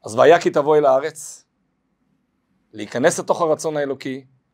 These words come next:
להיכנס באמת, להרגיש את האור האלוקי ואת הרצון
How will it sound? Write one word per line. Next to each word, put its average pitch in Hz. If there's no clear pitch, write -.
להיכנס 117
באמת, 143
להרגיש 127
את 175
האור 190
האלוקי 170
ואת 113
הרצון 185